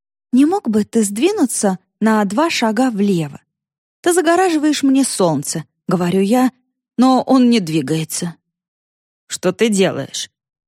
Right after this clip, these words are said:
Я тяжело вздыхаю и опускаю руки.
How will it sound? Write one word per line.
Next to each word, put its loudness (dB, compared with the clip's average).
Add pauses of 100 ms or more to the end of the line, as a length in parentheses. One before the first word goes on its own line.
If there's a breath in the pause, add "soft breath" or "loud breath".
(540)
Я -2
тяжело -2
вздыхаю -2
и -2
опускаю -2
руки. -8